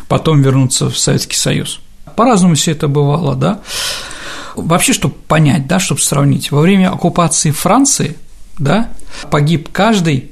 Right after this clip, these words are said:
гражданин Франции, ну, не военный, да, ну, вот на, на оккупированной территории погиб один из четырехсот французов. У нас же, дорогие друзья, на оккупированной территории С С С Р погиб каждый пятый.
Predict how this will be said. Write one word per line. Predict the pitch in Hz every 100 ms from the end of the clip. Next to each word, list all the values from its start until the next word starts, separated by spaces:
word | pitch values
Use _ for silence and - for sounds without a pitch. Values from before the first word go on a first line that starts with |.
| -
гражданин | 156 139 131 143 143 135
Франции, | - 180 240 - 139 - -
ну, | -
не | 143 143
военный, | 151 147 131 135
да, | 135 208 214
ну, | 175 151 147
вот | 143
на, | 147
на | - 139
оккупированной | 143 151 139
территории | 139 143 160 135
погиб | 131 147 170 190 - - -
один | 139 127 220 269 -
из | 151
четырехсот | - - 139 - - 185 233 - -
французов. | - 147 139 143 135 - - - -
У |
нас | 131 196 208
же, |
дорогие | 233 202 185
друзья, | 156 147 143 139 - - -
на | 143 143
оккупированной | 139 139 147 139
территории | 151 139
С | 127
С | -
С | 160
Р | 135
погиб | - 135 185 -
каждый | 156 147 151 185
пятый. | - - 139 131 -